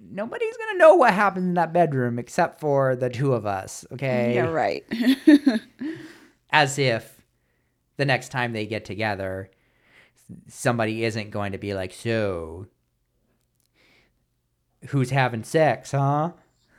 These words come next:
Speaker 1: <laughs> Like, definitely not gonna happen, for sure. Nobody's gonna ask that.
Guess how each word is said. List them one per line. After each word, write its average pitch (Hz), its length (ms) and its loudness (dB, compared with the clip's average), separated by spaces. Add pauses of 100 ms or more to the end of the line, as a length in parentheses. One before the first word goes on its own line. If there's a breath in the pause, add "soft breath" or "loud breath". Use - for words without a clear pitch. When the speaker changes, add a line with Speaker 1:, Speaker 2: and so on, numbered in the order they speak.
(840 loud breath)
Speaker 1:
<laughs> - 100 -10 (1200 soft breath)
Like, 113 300 -4 (300 soft breath)
definitely 135 460 0
not 110 340 -2
gonna 98 180 -8
happen, 90 520 -14 (240)
for 113 160 -4
sure. 95 400 -6 (640 soft breath)
Nobody's 117 480 -2
gonna 92 160 -10
ask 82 360 -16
that. - 260 -18